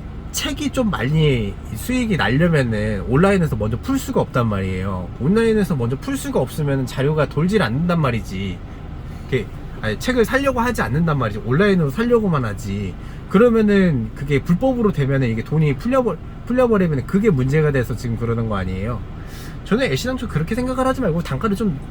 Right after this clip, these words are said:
많이 낮춰서 쓸 수 있게, 그리고 많이들 책을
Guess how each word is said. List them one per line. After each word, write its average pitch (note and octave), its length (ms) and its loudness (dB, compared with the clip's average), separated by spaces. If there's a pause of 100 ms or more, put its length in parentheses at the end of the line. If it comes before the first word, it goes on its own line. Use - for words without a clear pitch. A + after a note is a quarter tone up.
(640)
많이 F3 320 2 (220)
낮춰서 B3 440 -2
쓸 C4 200 -4
수 - 140 -6
있게, G#2+ 340 -4 (160)
그리고 D3+ 400 0 (400)
많이들 E3+ 500 4
책을 G#3 360 0